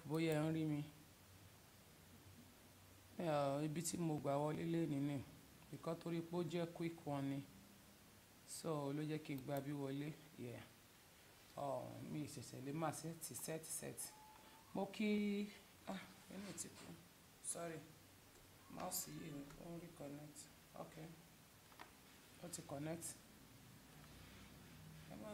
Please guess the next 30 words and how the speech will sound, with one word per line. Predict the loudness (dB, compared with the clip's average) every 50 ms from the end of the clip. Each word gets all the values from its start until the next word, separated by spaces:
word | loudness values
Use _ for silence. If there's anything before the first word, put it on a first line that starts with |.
| -4 -4
bínú, | -4 -2 -2 -2 -4 -4
kí | -4 -2
ni | 0 0 2
mouse | 2 4 6 6 6 6 6 4 2
yẹn | 2 -2 -2 -2 -2 -2
ni | -2 -2 -2 -2 -2 -4 -4 -6 -10 -14 -14 -16 -16 -16 -16 -16 -16 -16 -16 -16 -18 -16 -14 -12 -12 -12 -12 -16 -18 -16 -18 -18 -18 -18 -18 -18 -18 -18 -18 -18 -18 -18 -18 -18 -18 -16 -10 -8
ó | -6
ń | -6 -4 -4 -4 -4
reconnect? | -4 -6 -6 -6 -6 -6 -4 -4 -6 -8 -8 -12 -12 -12 -10 -10 -10 -10 -10 -12 -14 -14 -10 -8
Ó | -4
dà | -4 -4
pé | -2 -2 -2
ibi | -2 -2
tí | -2 -2 0
mo | 2 2 2 2
ti | 0 -2 -4 -4 -4
bọ̀. | -2 0 0 0 0 -4 -14 -16 -18 -18 -18 -18 -18 -18 -18 -16 -16 -16 -12 -4 0
Ah, | 2 4 4 4
mo | 6 4 4
kí | 2 4 4 4
yín, | 6 6 6 6 6 4 6
Jack | 8 10 10 10 8 4 0
Olúṣọlá | 0 0 0 0 0 2 2 4 6 6 6 6 6
Alájà. | 6 6 6 4 4 6 6 6 6 4 2 -4 -10 -14 -16 -18 -18 -18 -18 -18 -18 -18 -18 -18 -18 -18 -18 -18 -18 -18 -16 -8 -4
Mo | 0 2
ra | 2 4 2 2
iná | 2 0 0 0
Fẹ́mi | -2 -2 -2 -2 0 2 2 2
Adéníyì | 0 0 0 0 0 0 0 0 0 0 0 0
Wùmí. | 0 0 0 2 2 2 2 2 2 2 2 2 0